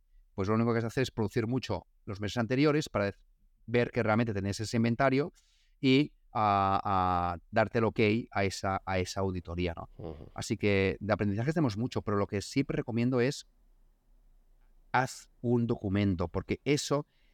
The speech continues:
Speaker 1: y ese documento impleméntalo posterior en tu, en tu análisis, esa línea de chequeo,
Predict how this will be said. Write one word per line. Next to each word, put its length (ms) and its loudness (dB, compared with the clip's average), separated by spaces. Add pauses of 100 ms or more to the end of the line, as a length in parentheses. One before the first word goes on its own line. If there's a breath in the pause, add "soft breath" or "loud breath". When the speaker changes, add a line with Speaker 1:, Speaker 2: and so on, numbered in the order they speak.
(140)
Speaker 1:
y 120 -2
ese 120 -2
documento 560 0
impleméntalo 640 2
posterior 460 -2
en 100 0
tu, 240 -2
en 100 -4
tu 100 0
análisis, 600 0
esa 280 0
línea 300 2
de 100 0
chequeo, 540 -2